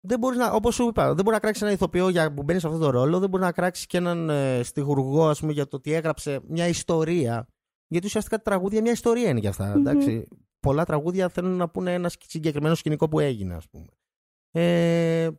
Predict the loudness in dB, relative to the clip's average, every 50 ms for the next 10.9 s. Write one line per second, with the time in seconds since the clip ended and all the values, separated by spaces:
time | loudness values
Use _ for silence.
0 | _ _ -10 -8 -6 -4 -2 0 2 2 2 2 0 0 0 2 2 2 2 2
1 | 2 2 2 2 0 2 2 4 4 4 4 4 4 2 0 2 4 4 6 6
2 | 4 4 4 4 4 4 4 2 2 2 4 2 2 0 -2 2 2 4 4 4
3 | 4 4 4 4 4 4 4 4 4 2 2 2 4 4 4 4 4 4 4 4
4 | 4 4 4 4 2 2 2 2 0 0 0 0 0 2 2 2 2 0 0 0
5 | 0 0 -2 -2 _ -2 -2 -2 0 0 0 2 4 4 2 2 2 0 -2 2
6 | 2 2 4 4 4 2 0 -2 _ _ _ _ _ _ _ 2 4 4 6 6
7 | 6 6 4 4 2 2 2 2 2 2 2 0 -2 0 2 2 2 2 2 0
8 | -2 -2 -4 -4 -6 _ _ _ _ _ _ _ _ _ _ _ _ _ _ _
9 | _ -4 -4 0 2 4 4 4 4 4 4 4 4 4 2 2 0 0 -2 0
10 | 0 0 0 -2 -6 -10 -4 0 0 2 2 2 2 0 -2 0 2